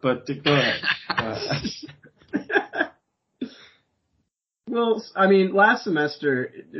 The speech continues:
Speaker 3: just everything happened. I had my senior design project for aerospace,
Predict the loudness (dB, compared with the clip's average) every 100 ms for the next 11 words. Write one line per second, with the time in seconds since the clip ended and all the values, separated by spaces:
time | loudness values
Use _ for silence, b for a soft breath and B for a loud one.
0 | -8 0 0 0 -16 _ _ _ _ _
1 | _ _ _ 0 4 4 4 2 2 0
2 | 0 0 -2 -4 -14 -14 -18 -20 _ -4
3 | 0 2 0 -2 -4 -2 -2 -2 -4 -4
4 | 0 2 0 -2 0 0 0 0 -2 0
5 | -4 -4 -8 -14 _ -10 -6 -2 -2 -2
6 | -4 -2 -2